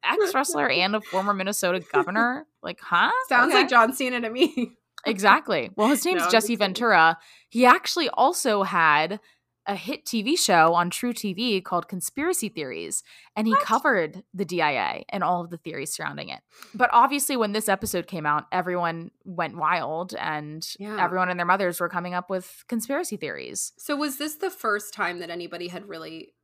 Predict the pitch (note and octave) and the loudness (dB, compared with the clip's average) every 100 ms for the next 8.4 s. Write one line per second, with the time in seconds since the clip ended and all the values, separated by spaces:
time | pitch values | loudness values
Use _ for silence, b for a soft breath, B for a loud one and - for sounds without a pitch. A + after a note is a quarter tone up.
0 | _ - - - F3 - G3 G3+ G3+ G#3 | _ -20 -14 -10 -10 -8 -6 -4 -4 -4
1 | G3 G3 F#3+ - F3+ F3+ F3 F3 F3 E3 | -2 -2 -4 -4 -4 -4 -6 -10 -10 -12
2 | E3 E3 D#3+ - F#3 - G3+ F#3 G3 F3+ | -10 -12 -12 -14 -16 -6 -4 -4 -6 -6
3 | F3 G2+ G#2+ D#2 - - F#3+ D#3+ - - | -4 -4 -6 -10 -16 -8 -2 -2 -4 -6
4 | G#3 C#4 C4 G3+ F#3+ - - A3+ G3 - | -8 -10 -6 -4 -6 -10 -4 -4 -2 -4
5 | B3 C4 A#3 F#3+ F#3 F3 F3 F3+ E3+ E3 | -4 0 0 2 4 2 2 -6 -6 -6
6 | D3+ D3 F3+ _ _ _ G#3 G#3 F#3+ D#3 | -4 -6 -10 _ _ _ -10 -4 0 2
7 | F3+ C3 A#2 - D#3+ D3+ - F3 E3 D3+ | 0 -4 -6 -2 -2 -2 -4 -6 -6 -8
8 | D3 C3+ C#2+ | -2 -2 -2